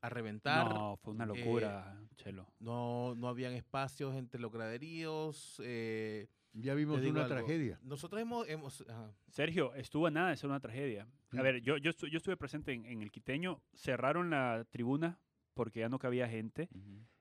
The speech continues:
Speaker 2: Y Sombra le siguieron metiendo gente y la gente ya estaba en los
Speaker 4: <clears throat>
Speaker 2: pasillos. Es
Speaker 4: Ujú.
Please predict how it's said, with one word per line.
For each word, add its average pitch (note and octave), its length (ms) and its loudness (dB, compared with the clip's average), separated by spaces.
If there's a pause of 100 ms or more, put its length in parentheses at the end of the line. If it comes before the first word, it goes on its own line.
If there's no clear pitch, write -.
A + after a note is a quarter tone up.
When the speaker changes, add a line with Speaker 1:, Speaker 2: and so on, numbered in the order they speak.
(180)
Speaker 2:
Y D3+ 60 0
Sombra D3+ 480 6
le C3 140 4
siguieron C#3 320 0
metiendo D#3 320 -2
gente D3 420 2
y D#3 80 4
la C3 80 6
gente C#3+ 220 2
ya E3+ 60 4
estaba F#3 180 4
en F3+ 80 4
los E3+ 100 2
Speaker 4:
<clears throat> - 20 -2
Speaker 2:
pasillos. B2 500 4
Es G2+ 80 -8
Speaker 4:
Ujú. - 20 -8